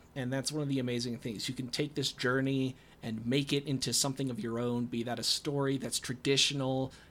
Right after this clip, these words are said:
that warms the heart, or something dark, or something wild and out there. And that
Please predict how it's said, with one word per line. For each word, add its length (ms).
that 200
warms 360
the 100
heart, 480
or 120
something 520
dark, 520
or 80
something 580
wild 460
and 200
out 280
there. 340
And 280
that 240